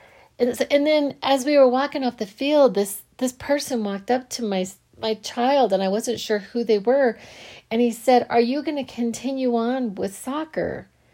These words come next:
And my son was so not in that space. And I don't even, it didn't even matter what he said. The guy said, "You have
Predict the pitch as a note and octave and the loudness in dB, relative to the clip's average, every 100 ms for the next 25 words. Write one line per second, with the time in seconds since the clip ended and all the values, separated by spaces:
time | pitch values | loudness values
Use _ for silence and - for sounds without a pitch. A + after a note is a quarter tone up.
0 | _ _ _ _ _ _ _ _ _ - | _ _ _ _ _ _ _ _ _ 0
1 | A3+ B3 B3+ C#4+ C#4 B3 A#3 - C4 B3+ | 2 2 0 -2 0 0 -2 0 2 2
2 | A#3+ A3+ A3 F#3+ E3 - - A#3+ C4+ G#3+ | 0 2 0 0 -4 -8 -2 2 2 0
3 | B2 - - - _ _ _ _ _ _ | -6 -16 -20 -20 _ _ _ _ _ _
4 | _ _ _ _ _ _ _ _ - A3+ | _ _ _ _ _ _ _ _ -4 2
5 | C4+ D4 D4+ B3+ A3+ A3 C4 C#4+ A#3+ G#3 | 2 2 0 -2 0 -2 -2 -4 -2 0
6 | G#3 A#3+ B3+ G3 G3 G3 F3 - C4 G#3+ | 0 2 2 0 -2 -6 -8 0 0 2
7 | G#3 A3 A#3+ B3+ - G#3 F#3+ F#3+ F#3 - | 0 2 2 2 0 0 2 2 0 -6
8 | _ _ _ - A#3 D4 C#4 C4 G3 | _ _ _ -8 -4 -4 -2 -2 -2